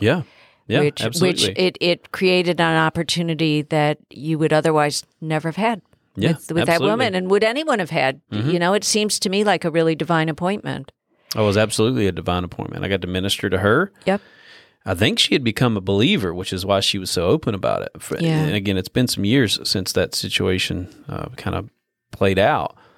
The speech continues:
Speaker 2: Yeah.
Speaker 1: Um, but from what I re-, recollect, she had become a believer in Jesus,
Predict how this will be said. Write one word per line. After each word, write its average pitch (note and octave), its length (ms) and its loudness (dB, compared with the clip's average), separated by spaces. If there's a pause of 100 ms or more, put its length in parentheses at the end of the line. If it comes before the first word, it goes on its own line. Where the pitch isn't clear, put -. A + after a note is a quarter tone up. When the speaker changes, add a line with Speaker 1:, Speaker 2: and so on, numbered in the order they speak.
(240)
Speaker 2:
Yeah. E3 180 2
Speaker 1:
Um, - 60 -2
but - 140 -4
from G2+ 200 -8
what A2+ 120 0
I G#2 80 4
re-, F#2+ 260 -2 (120)
recollect, G#2+ 800 -2
she - 220 2
had A2+ 100 2
become A#2+ 380 0
a F#2 40 -4
believer G2 420 -2
in F2+ 100 -6
Jesus, B2 560 0